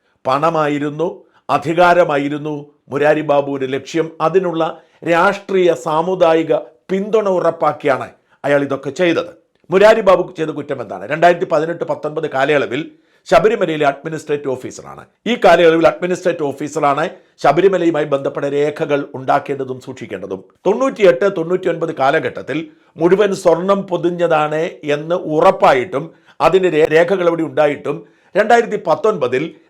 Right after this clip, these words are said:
സ്വർണ്ണ മോഷണത്തിന് കൂട്ടുനിൽക്കാൻ വേണ്ടി അത് ചെമ്പാണ് എന്ന് രേഖകളിൽ എഴുതി ചേർത്തത് മുരാരി ബാബുവാണ്. രണ്ടായിരത്തി ഇരുപത്തിനാലിലും അത് ആവർത്തിച്ചു. രണ്ടായിരത്തി ഇരുപത്തഞ്ചിൽ ഉണ്ണികൃഷ്ണൻ പോറ്റിക്ക് വീണ്ടും ഇതെല്ലാം അഴിച്ചു കൊടുക്കാൻ നീക്കം നടത്തി.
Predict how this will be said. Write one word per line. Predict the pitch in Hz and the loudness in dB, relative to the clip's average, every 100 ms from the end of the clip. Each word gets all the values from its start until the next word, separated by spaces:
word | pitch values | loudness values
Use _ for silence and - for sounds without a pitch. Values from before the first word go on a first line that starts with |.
| - | 0
സ്വർണ്ണ | 185 220 247 | 2 4 0
മോഷണത്തിന് | 214 180 - 170 175 165 | 2 0 -2 -6 -8 -8
കൂട്ടുനിൽക്കാൻ | 165 202 196 165 160 151 | -8 -6 -4 -2 0 -2
വേണ്ടി | 139 143 147 | -4 -6 -4
അത് | 143 - | -4 -2
ചെമ്പാണ് | 165 170 202 175 160 156 143 | 0 2 2 2 0 -4 -4
എന്ന് | 135 147 113 - _ _ | -6 -6 -8 -12 _ _
രേഖകളിൽ | 131 170 180 175 151 147 - 143 | 2 4 2 -2 -4 -6 -6 -6
എഴുതി | 156 175 170 | -4 -6 -4
ചേർത്തത് | 139 139 135 131 | -4 -4 -10 -6
മുരാരി | 127 127 117 | -4 -4 -4
ബാബുവാണ്. | 110 98 95 95 98 _ _ - | -10 -10 -10 -12 -16 _ _ -8
രണ്ടായിരത്തി | 139 147 143 147 143 | 0 0 0 -4 -8
ഇരുപത്തിനാലിലും | 143 160 151 151 143 143 147 160 165 151 _ 143 | -4 -2 -2 -4 -4 -2 -2 -2 -6 -10 _ -2
അത് | 131 127 | 2 2
ആവർത്തിച്ചു. | 147 139 156 175 190 190 _ _ | 0 -2 -4 -4 -4 -6 _ _
രണ്ടായിരത്തി | 170 180 165 165 | 2 4 4 0
ഇരുപത്തഞ്ചിൽ | 165 180 180 156 160 131 95 - - | 0 2 2 0 0 -4 -6 -16 -10
ഉണ്ണികൃഷ്ണൻ | 165 175 170 - 156 | -6 -4 -4 -4 -8
പോറ്റിക്ക് | 160 160 151 160 | -6 -6 -2 0
വീണ്ടും | 247 214 185 | 0 -2 0
ഇതെല്ലാം | 160 151 147 - 147 | 2 0 -2 -4 -2
അഴിച്ചു | 151 151 147 | -2 -4 -6
കൊടുക്കാൻ | 139 131 131 127 | -6 -6 -6 -6
നീക്കം | 123 107 | -12 -12
നടത്തി. | 101 - | -14 -12